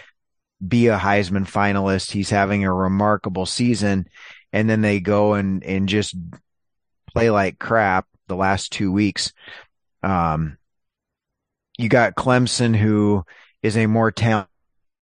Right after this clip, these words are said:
they're better coached. Uh, I,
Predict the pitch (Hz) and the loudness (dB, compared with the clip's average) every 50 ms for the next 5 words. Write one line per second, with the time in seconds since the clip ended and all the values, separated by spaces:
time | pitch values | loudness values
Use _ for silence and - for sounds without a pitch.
0 | _ - 95 95 92 92 98 95 90 85 - _ _ _ _ _ _ _ _ _ | _ -2 -2 0 0 0 -2 -2 -4 -4 -8 _ _ _ _ _ _ _ _ _
1 | _ _ - 98 101 98 95 98 87 - - 107 101 98 95 95 95 - - - | _ _ -2 0 0 2 0 -2 -2 -2 -2 0 0 2 2 0 0 -2 -4 -4
2 | - - _ _ - - - - _ _ - 92 92 92 92 92 76 80 101 104 | -8 -14 _ _ -20 -20 -20 -20 _ _ -4 -2 0 2 2 2 2 2 2 0
3 | 95 90 | -2 -4